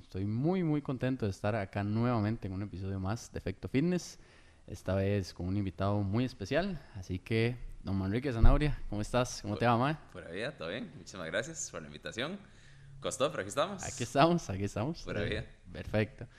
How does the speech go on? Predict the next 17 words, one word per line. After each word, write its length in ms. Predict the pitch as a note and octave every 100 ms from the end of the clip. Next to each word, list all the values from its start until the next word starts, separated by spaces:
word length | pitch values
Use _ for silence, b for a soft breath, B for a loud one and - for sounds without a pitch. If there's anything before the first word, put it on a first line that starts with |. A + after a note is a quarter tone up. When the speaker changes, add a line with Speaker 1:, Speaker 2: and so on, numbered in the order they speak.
| B B B B B
Speaker 1:
Estamos 500 | - F#2 A2 G#2 F2+
celebrando 500 | - G2+ G2 G#2 A#2+
episodio 460 | A#2+ G#2 A2+ A#2 A#2+
diez. 440 | E3 - - - - - -
Speaker 2:
Ah, 140 | G2
buenísimo. 300 | E2+ A#2+ D#3+ G2+
Speaker 1:
Sí, 80 |
sí, 160 | G2+ G#2
Speaker 2:
Súper. 160 | G#2+ D3+
Speaker 1:
sí. 40 |
Estamos 580 | - G#2+ G2+ G2+ - -
contentos 500 | - G2 G#2+ A#2 A#2
de 40 | G2
estar 220 | - F#2
por 120 | G#2+
acá 220 | G2 -
ya 400 | G2 F#2+ G2+ F#2+